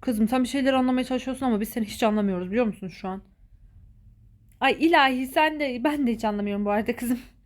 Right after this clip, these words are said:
Tamam, şey, ben bir dışarı çıkabilir miyim arkadaşlarımın yanına? Hem siz de yemek yersiniz. İyi, peki bakalım. Abin nerede? O kendine bir şeyler almaya gitti ya. E, alışveriş falan yapacak işte.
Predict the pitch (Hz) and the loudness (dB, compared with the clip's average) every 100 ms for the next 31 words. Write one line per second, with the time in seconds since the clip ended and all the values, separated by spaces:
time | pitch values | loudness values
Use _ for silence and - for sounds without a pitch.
0 | _ _ - _ _ _ _ _ _ _ | _ _ -20 _ _ _ _ _ _ _
1 | - 339 311 262 - _ - 370 349 392 | -6 -2 -2 -4 -10 _ -2 0 4 2
2 | 415 370 370 - - - 381 - 381 330 | 2 0 -2 -4 -8 -2 -2 -2 -4 -2
3 | 330 240 247 269 247 247 269 240 226 226 | -2 0 0 0 -2 -4 -4 -4 -2 -4
4 | 311 349 311 320 285 233 214 196 - 220 | -4 -4 -2 0 0 -2 -4 -8 -8 -12
5 | - _ _ _ _ _ - 359 349 370 | -14 _ _ _ _ _ -6 -2 0 -2
6 | - 277 269 254 240 339 415 381 294 294 | -2 -6 -4 0 2 2 2 2 2 0
7 | 427 _ _ _ _ _ - 349 339 - | -6 _ _ _ _ _ -2 0 0 0
8 | 339 339 339 320 - 339 311 302 269 269 | -2 0 0 -4 -4 2 2 2 0 -4
9 | 208 220 - 214 208 226 - - - _ | -6 -10 -6 -2 0 -2 -8 -20 -20 _
10 | 254 240 - 269 262 262 - 269 247 214 | -6 -4 -2 -2 -4 -8 -6 0 0 -2
11 | - 226 - - 320 330 | -8 -18 -18 -12 -8 -8